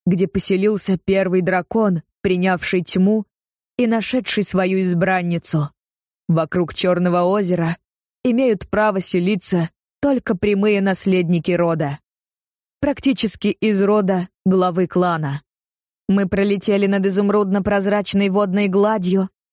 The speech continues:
понаблюдали за резвящимися сверкающими серебристыми рыбками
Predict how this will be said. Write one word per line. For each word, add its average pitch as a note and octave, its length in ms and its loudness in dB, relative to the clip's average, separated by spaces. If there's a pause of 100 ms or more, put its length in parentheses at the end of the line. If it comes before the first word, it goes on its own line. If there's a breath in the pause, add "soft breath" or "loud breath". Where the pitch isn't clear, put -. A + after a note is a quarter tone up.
(460)
понаблюдали A#3 680 0
за F#3 140 0
резвящимися F#3 760 0
сверкающими F#3+ 840 0
серебристыми F#3+ 760 0
рыбками G3 720 0